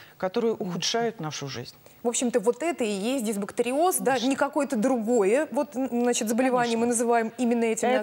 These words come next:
Speaker 2: названием.
Speaker 1: не болезнь.
Speaker 2: Это
Speaker 1: Это
Speaker 2: состояние.
Speaker 1: следствие.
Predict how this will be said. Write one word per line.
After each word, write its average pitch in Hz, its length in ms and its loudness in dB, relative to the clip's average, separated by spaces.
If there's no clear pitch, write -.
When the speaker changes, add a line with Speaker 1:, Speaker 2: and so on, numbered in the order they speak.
Speaker 2:
названием. 269 180 4
Speaker 1:
не 208 40 0
болезнь. 165 560 0
Speaker 2:
Это 339 380 2
Speaker 1:
Это 247 160 2
Speaker 2:
состояние. 262 540 2
Speaker 1:
следствие. - 500 -2